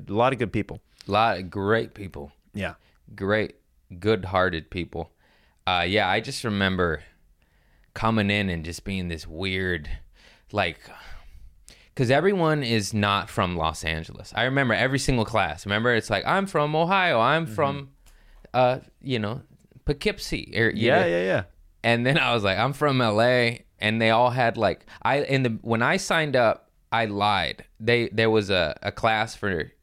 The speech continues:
Speaker 2: uh, new booties who've never done anything
Speaker 1: Mm-hmm.
Speaker 2: ever. And then there was advance for actors.
Speaker 1: Yeah, the improv for actors
Speaker 2: And
Speaker 1: program.
Speaker 2: then, um, I was a new booty who never had done anything. But I was,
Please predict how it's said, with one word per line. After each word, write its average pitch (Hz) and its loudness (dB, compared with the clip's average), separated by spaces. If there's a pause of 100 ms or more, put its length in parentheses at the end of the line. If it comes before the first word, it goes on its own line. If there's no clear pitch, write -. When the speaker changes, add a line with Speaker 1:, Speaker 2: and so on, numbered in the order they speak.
(180)
Speaker 2:
uh, 64 -2
new 113 0
booties 123 0
who've 104 -6
never 101 -2 (100)
done 90 -2
anything 98 -2
Speaker 1:
Mm-hmm. 85 -2
Speaker 2:
ever. 104 0 (640)
And 107 0
then 113 2
there 113 2
was 104 0
advance 104 -2
for 95 -4
actors. - -6
Speaker 1:
Yeah, 104 -2
the 90 -4
improv 90 -4
for 95 -4
actors 104 -4
Speaker 2:
And 113 0
Speaker 1:
program. 113 2 (260)
Speaker 2:
then, 113 2
um, 95 0 (180)
I 104 0
was 123 0
a 117 0
new 113 2
booty 107 2
who 104 -4
never 95 2
had 92 -2
done 87 -2
anything. 87 -6 (400)
But 104 2
I 101 2
was, 104 -4